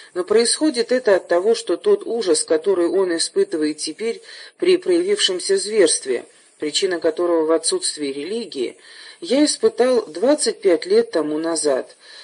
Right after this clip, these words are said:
когда увидал себя вооруженным рассудком животным,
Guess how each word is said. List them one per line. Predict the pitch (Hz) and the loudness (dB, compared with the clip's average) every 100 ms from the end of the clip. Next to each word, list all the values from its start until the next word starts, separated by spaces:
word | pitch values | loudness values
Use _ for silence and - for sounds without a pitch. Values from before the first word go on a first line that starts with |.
| - | -4
когда | 185 185 220 | 0 4 4
увидал | 208 220 254 262 | 4 2 4 4
себя | 233 - 196 190 233 233 208 _ - | 2 0 2 4 4 2 -8 _ -8
вооруженным | 170 196 208 208 240 254 233 220 - | 2 4 4 2 -2 -2 -2 -4 -2
рассудком | 185 185 - 220 - 196 190 | -2 0 -2 -4 -2 -2 -2
животным, | 175 214 214 202 156 135 117 | -2 0 2 2 0 -4 -12